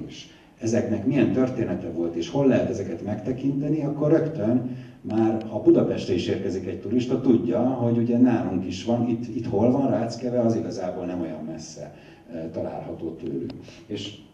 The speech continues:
és, és persze vannak a klasszikus, e, e, örökségtárgyak, azokból is van olyan, amely tudjuk a történetét, nagyon fontosak, de nem eléggé, e,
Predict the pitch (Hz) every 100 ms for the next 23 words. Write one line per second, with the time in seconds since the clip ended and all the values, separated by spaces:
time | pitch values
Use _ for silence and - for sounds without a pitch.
0 | _ 120 120 123 127 120 123 135 139 139
1 | 135 151 127 - - 110 - - 82 82
2 | - 95 87 82 82 82 80 80 - -
3 | - - 85 85 - 95 - 120 117 127
4 | 131 135 151 151 - - - 123 110 -
5 | 101 - 113 117 101 117 156 156 147 123
6 | 127 127 - - - - 170 170 104 104
7 | 107 - 139 139 151 151 151 160 143 135
8 | - 85 - 113 117 143 - 147 147 -
9 | 110 131 143 139 117 - - 117 117 107
10 | 101 98 98 98 - - - 98 95 92